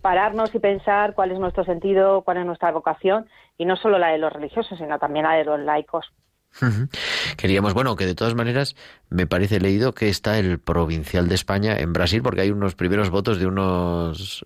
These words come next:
Speaker 2: religiosos, este,
Speaker 1: Brasileños.
Speaker 2: este día brasileños. Pero bueno,
Speaker 1: Sí,
Speaker 2: pero
Speaker 1: sí.
Speaker 2: teníamos aquí, porque estamos en el principio de curso, el curso empieza ya, los niños empiezan el colegio pasado mañana, ¿no? El lunes, los niños de primaria.
Speaker 1: El lunes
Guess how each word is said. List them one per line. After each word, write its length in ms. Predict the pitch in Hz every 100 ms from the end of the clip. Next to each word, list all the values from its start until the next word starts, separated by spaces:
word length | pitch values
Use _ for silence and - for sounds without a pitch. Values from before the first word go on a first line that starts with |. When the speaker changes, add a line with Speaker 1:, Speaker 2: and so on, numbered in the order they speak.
| -
Speaker 2:
religiosos, 520 | 95 90 - 110 131
este, 140 | 185
Speaker 1:
Brasileños. 400 | 95 180 180 151 -
Speaker 2:
este 280 | - 95 95
día 140 | 95
brasileños. 640 | 87 82 85 82 73 67 - - - -
Pero 160 | 90 87
bueno, 220 | 92 78
Speaker 1:
Sí, 60 |
Speaker 2:
pero 140 | 85 87
Speaker 1:
sí. 160 | 165 -
Speaker 2:
teníamos 340 | 107 123 135
aquí, 240 | 127 151 147 - - -
porque 180 | 104 101
estamos 280 | 135 151 139
en 80 |
el 60 | 117
principio 420 | 98 95 110 117
de 80 | 104
curso, 500 | - 127 120 165 160 - - - _
el 140 | 98 95
curso 200 | 117 123
empieza 300 | 113 - 107
ya, 200 | 123 160
los 160 | 98 92
niños 180 | 131 127
empiezan 300 | 127 131 113
el 100 | 104
colegio 680 | 110 110 - 107 98 92 -
pasado 380 | 92 87 110 101
mañana, 340 | 101 139 101
¿no? 140 | 123
El 120 | 139 101
lunes, 560 | 120 139 208 - - -
los 140 | 87
niños 180 | 92 101
de 80 | 208
primaria. 340 | 95 95 -
Speaker 1:
El 100 | 196
lunes 500 | 214 240 226 214 208